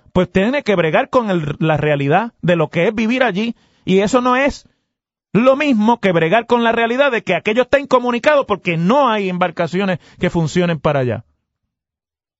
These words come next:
Ah, que va a costar más, pues tendrá que costar un poco más.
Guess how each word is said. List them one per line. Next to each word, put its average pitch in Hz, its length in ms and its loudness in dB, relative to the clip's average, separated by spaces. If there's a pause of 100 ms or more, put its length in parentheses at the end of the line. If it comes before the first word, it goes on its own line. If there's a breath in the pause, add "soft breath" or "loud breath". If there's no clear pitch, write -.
(720)
Ah, 269 280 4
que 208 100 2
va 208 80 4
a 226 60 -4
costar 269 320 2
más, 294 160 0
pues - 120 0
tendrá 139 360 -2
que 156 100 -6
costar 139 300 -2
un 131 100 -4
poco 113 240 -6
más. 151 280 -6